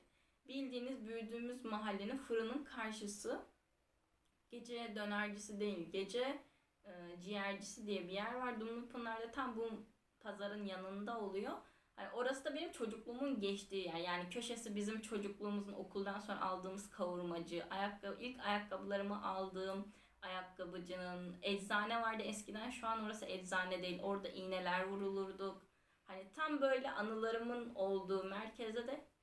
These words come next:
e, yemek yedik. O da benim için çok anlamlıydı, çok güzeldi. Sonra eve geldik ve o gün bitti,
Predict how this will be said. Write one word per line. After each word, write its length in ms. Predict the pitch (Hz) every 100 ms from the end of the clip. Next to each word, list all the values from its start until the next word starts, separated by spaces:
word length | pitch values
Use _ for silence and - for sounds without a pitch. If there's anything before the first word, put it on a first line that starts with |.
| _
e, 260 | 185 165 170
yemek 460 | 180 196 240 254
yedik. 300 | 262 262 277 - -
O 120 | 220
da 100 | 214
benim 180 | 185 175
için 160 | 175
çok 220 | 170 247 -
anlamlıydı, 760 | 240 254 240 247 247 240 247
çok 320 | - 247 - 240
güzeldi. 560 | 226 233 233 233 254 294 - - _ _ _ _ _ -
Sonra 640 | - 262 262 262 262 - - -
eve 200 | 208 240
geldik 720 | 214 202 208 208 277 - -
ve 280 | 208 226 226
o 160 | 226 214
gün 440 | 226 277 - 190
bitti, 380 | 202 208 - 185